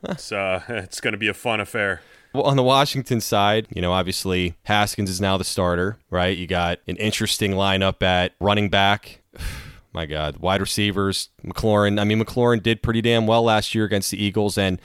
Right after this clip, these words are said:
Speaker 1: against Darius Slay specifically when he played Detroit. So I think at least he may have a pretty good game, but I'm not exactly sure how anybody else. So I can't imagine they're gonna be able to run the ball with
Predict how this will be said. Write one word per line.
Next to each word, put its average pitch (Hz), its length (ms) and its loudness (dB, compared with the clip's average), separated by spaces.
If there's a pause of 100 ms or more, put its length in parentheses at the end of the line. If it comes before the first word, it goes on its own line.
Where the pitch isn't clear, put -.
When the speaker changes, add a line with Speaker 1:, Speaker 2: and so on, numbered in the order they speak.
(300)
Speaker 1:
against 104 260 -2
Darius 101 320 2
Slay 110 340 2
specifically 104 720 -2
when 92 140 0
he 92 80 -4
played 95 440 -2 (140)
Detroit. 113 520 0
So 90 380 0 (340)
I 123 120 -2
think 139 400 -2
at 120 80 0
least 120 300 -2
he 135 200 0
may 139 160 4
have 101 160 0
a 98 60 -4
pretty 95 180 -2
good 82 160 -4
game, 92 240 0
but 95 100 0
I'm 98 100 0
not 101 120 2
exactly 95 400 -2
sure 92 460 -2 (240)
how 104 120 0
anybody 92 320 0
else. 101 180 2
So 98 100 0
I 98 80 2
can't 117 240 2
imagine 98 400 0
they're 92 80 -2
gonna 90 160 -2
be 95 100 -2
able 85 160 -2
to 82 60 -2
run 90 220 -2
the 87 60 -2
ball 78 380 -2 (180)
with - 360 -6